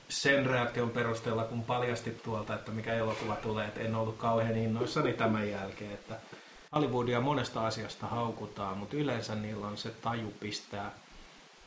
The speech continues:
jos materiaali on vähän niinku kiikun kaakun, että onko se nyt mielenkiintoista ja seksikästä ja jännittävää, niin siihen laitetaan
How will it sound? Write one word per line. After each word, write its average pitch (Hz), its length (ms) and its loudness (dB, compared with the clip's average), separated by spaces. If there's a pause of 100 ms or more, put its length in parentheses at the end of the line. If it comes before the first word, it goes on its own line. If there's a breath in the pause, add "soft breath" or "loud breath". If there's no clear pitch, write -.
jos - 520 -4
materiaali 110 680 -2
on 104 100 -4
vähän 117 320 -4
niinku 101 220 -4
kiikun 107 420 -8
kaakun, 107 340 -8
että 107 140 -10
onko 117 120 -6
se 107 100 -6
nyt 98 240 -8
mielenkiintoista 101 720 -10
ja 113 60 -8
seksikästä - 600 -4
ja 104 220 -6
jännittävää, 104 560 -6
niin 113 120 -6
siihen 113 260 0
laitetaan 117 480 -2